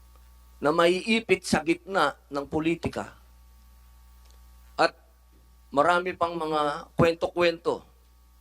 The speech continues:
alam ninyo, sa panahon ng Pangulong Rodrigo Roa Duterte, kahit kailan, hindi pinag-initan ng mga artista. Sa totoo lang,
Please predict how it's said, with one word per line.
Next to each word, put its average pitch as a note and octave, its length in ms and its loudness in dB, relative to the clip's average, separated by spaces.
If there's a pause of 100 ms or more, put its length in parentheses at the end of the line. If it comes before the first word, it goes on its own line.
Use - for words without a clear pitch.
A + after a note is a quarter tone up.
(120)
alam F3 240 2
ninyo, B2+ 400 -8 (640)
sa D#3 160 0
panahon E3 480 2
ng C#3 400 -10 (320)
Pangulong D#3 400 2
Rodrigo C#3+ 400 0
Roa D3+ 320 2
Duterte, D#3+ 480 0
kahit C#3+ 320 0
kailan, C#3+ 320 -2
hindi C#3+ 320 -2
pinag-initan B2+ 720 -2
ng A2+ 80 -10
mga A2+ 160 -6
artista. A2 560 -6 (240)
Sa B2 160 -2
totoo D#3 400 4
lang, D#3 240 2